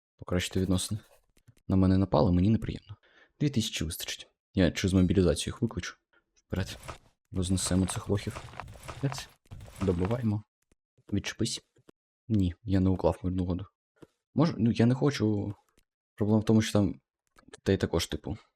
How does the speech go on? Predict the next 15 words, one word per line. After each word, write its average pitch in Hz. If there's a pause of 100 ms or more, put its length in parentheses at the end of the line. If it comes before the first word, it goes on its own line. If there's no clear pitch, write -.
(280)
в -
цій -
війні 90
бере 87
участь. - (460)
Вгадайте 113
що? 160 (160)
Гра 139
вилетіла, 175
а 131
вже 156
ж. - (500)
А 151
вже 135
ж. -